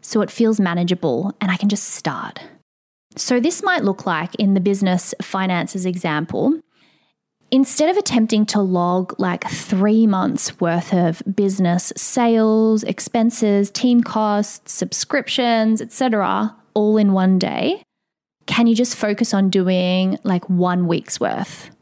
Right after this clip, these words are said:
Much more achievable, not nearly as heavy. And in the case of content creation, instead of sitting down to write, like, a week's worth of content in one sitting,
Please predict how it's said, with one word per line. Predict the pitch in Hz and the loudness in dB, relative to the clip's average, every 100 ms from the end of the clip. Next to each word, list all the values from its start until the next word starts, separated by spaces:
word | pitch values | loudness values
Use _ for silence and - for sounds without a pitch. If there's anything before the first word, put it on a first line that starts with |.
| _ - | _ 0
Much | 208 254 254 | 0 2 2
more | 240 | 2
achievable, | 233 - 196 190 180 - 170 | 0 0 0 0 -4 -4 -2
not | 202 196 - | 0 2 4
nearly | 202 214 226 226 226 226 - _ _ _ - | 4 6 6 4 4 2 0 _ _ _ -4
as | 190 | -4
heavy. | - 190 175 - - 185 _ _ _ - | -2 -2 -2 -4 -4 -6 _ _ _ -2
And | 220 | 2
in | 240 | 2
the | 247 | 0
case | - 208 208 - - | -2 -2 -2 -4 -2
of | 180 180 185 - | 0 0 -2 -4
content | - - - - 285 - | -8 -4 -4 -2 -2 -2
creation, | - - - - - 254 370 - _ _ _ | -6 -6 -6 -6 -4 -6 -10 -16 _ _ _
instead | 247 233 311 | -2 0 0
of | 339 | -2
sitting | - 226 208 | -2 0 0
down | 185 175 190 | 0 0 -2
to | 202 | -2
write, | 180 160 160 - - | 0 0 -2 -6 -6
like, | 196 180 - _ | -6 -6 -10 _
a | 208 | -4
week's | 202 196 190 226 185 - - - | 0 0 2 2 0 -4 -6 -2
worth | 180 180 190 - - - | 0 0 -4 -6 -12 -4
of | 190 185 | -4 -4
content | - 165 175 185 175 | -4 -2 -2 -2 0
in | - 185 | 0 2
one | 170 185 190 | 2 0 0
sitting, | - - 147 180 | -2 -4 0 0